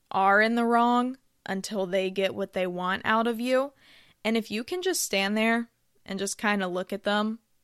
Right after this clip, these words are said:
and be like, "Mm, yeah, I don't, I don't care about what you're saying. You can walk away." They're not gonna get what they want. They are gonna walk away. They're not gonna come back.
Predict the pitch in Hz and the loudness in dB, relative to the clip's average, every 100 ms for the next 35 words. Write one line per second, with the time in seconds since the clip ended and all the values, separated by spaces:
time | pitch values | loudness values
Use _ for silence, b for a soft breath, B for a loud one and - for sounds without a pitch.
0 | _ - 185 190 185 180 175 _ - - | _ -12 -6 -4 -2 -4 -6 _ -20 -14
1 | 208 202 - 196 180 185 185 - 190 185 | -12 -12 -10 -8 -6 -6 -6 -6 -8 -8
2 | - 180 185 185 - - 202 - 196 196 | -8 -8 -6 -6 -6 -6 -6 -6 -6 -8
3 | 185 190 - 185 185 185 190 180 180 202 | -8 -8 -10 -8 -8 -8 -8 -6 -2 -2
4 | 247 b b b b b b 202 214 254 | -2 b b b b b b 2 4 4
5 | 294 - 302 240 180 - - 202 208 170 | 2 2 0 2 0 -2 0 0 0 -4
6 | 185 - 208 185 - 262 302 285 208 190 | -6 -6 -4 -4 4 4 6 4 2 0
7 | 180 190 180 180 180 185 180 180 180 202 | -2 -2 -2 0 -2 -4 -6 -4 -4 -2
8 | 262 294 - 330 320 196 180 - | -2 -6 -4 -2 0 0 0 -4